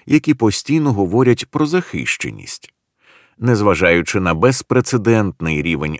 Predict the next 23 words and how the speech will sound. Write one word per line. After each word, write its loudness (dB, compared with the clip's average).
матеріального -2
добробуту, -4
ми -6
залишаємося 0
вкрай -4
незахищеними -2
та 0
невпевненими 0
в -6
собі, -6
а -4
в -6
духовних -2
цінностях -4
майже -2
збанкрутілими. -8
Люди 4
завжди 0
шукають 0
безпеки 0
поза 0
межами 0
себе. -8